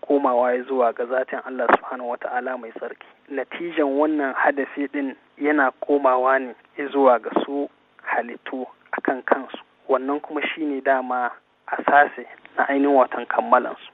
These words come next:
Saboda haka, lalle Allah subhanahu wa ta'ala ya yi halitta da hadafi. Wannan hadafin kuma shi ne a bauta masa. Saboda haka, wannan bautan kuma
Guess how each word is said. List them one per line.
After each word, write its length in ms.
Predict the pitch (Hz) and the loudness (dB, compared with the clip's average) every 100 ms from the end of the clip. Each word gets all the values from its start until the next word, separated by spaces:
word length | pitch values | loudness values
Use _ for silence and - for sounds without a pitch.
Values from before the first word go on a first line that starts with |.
| _ _ | _ _
Saboda 360 | - 170 165 147 | -2 0 2 2
haka, 340 | 160 - 131 - - _ _ _ - | 2 2 0 0 -10 _ _ _ -2
lalle 300 | 147 170 185 | 2 4 4
Allah 260 | 175 190 143 - | 4 4 4 2
subhanahu 300 | - 147 139 | 0 -2 -2
wa 80 | 139 | -4
ta'ala 480 | - 127 135 135 | -4 -4 0 2
ya 240 | 139 151 151 | 4 6 6
yi 60 | |
halitta 600 | 156 - 131 139 - 123 | 4 0 -2 -6 0 2
da 120 | 113 - | 2 0
hadafi. 440 | - - - - _ - | -2 -2 -6 -10 _ -2
Wannan 300 | 160 165 165 | 2 4 6
hadafin 540 | - - - - - | 4 4 2 2 -2
kuma 220 | - 139 139 | -2 -2 0
shi 200 | - 147 | 0 2
ne 100 | 135 | 0
a 120 | 147 | -2
bauta 380 | 135 123 - 123 | -4 -4 -4 -8
masa. 280 | - - - - | -10 -12 -12 -4
Saboda 320 | 151 147 139 | -2 -2 -2
haka, 380 | 139 139 - - - - - | -2 0 0 0 -6 -20 0
wannan 420 | 156 185 175 170 | 2 2 0 0
bautan 400 | 147 147 - 147 | 0 0 -2 -6
kuma 420 | - 143 143 135 | -6 -6 -4 -6